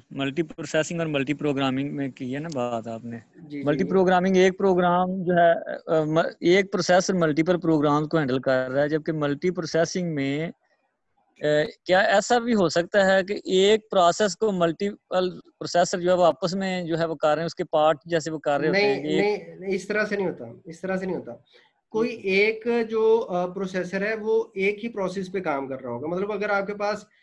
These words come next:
Speaker 2: अ, आप कुछ इस तरह से कह रहे हैं कि एक process जो है वो बांट दिया जाएगा, अ, चार processors में, तो ऐसा नहीं होता।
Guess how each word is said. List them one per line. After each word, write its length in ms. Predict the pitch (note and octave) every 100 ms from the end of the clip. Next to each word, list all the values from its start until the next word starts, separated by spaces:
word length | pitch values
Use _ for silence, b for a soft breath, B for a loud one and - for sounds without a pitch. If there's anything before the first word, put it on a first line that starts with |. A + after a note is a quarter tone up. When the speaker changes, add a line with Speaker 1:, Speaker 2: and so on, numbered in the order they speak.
| b b G3
Speaker 2:
अ, 60 | F3+ F3+ F#3+
आप 240 | F#3 G3 G3 G3
कुछ 160 | G3+
इस 120 | G3+ G3+
तरह 140 | G#3
से 100 | G3+
कह 140 | F#3+
रहे 120 | F3 F#3+
हैं 80 |
कि 80 | G3
एक 220 | G3 F#3
process 300 | F#3+ F3+ F#3+
जो 120 | F#3 F#3+
है 60 |
वो 160 | F#3+ F#3
बांट 320 | D#3 D3+ D#3+
दिया 200 | F3 E3+
जाएगा, 600 | D#3+ D3+ D#3 D3+ C3+ - _ _ _ E3
अ, 120 | D#3+
चार 280 | E3 E3+ E3
processors 560 | E3+ D#3 E3 - F3
में, 220 | F#3 G#3
तो 140 | G3+ G3+
ऐसा 220 | E3 F#3
नहीं 120 | F3
होता। 380 | C#3 A#2+ A#2+